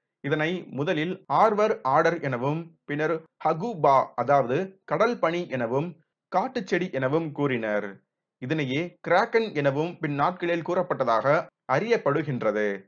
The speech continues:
நார்வே விஞ்ஞானிகள் தங்களுடைய ஆய்வில் இந்த கிராக்கன் குறித்து பல விஷயங்களை கூறியிருக்கின்றனர்.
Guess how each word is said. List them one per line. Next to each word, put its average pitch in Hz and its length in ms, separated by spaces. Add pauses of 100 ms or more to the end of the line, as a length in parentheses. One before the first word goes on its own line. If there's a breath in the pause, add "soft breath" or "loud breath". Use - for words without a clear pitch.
(160)
நார்வே 226 400
விஞ்ஞானிகள் 160 720
தங்களுடைய 160 540
ஆய்வில் 156 540
இந்த 143 280
கிராக்கன் 208 400
குறித்து 156 580
பல 208 240
விஷயங்களை 151 800
கூறியிருக்கின்றனர். 117 1000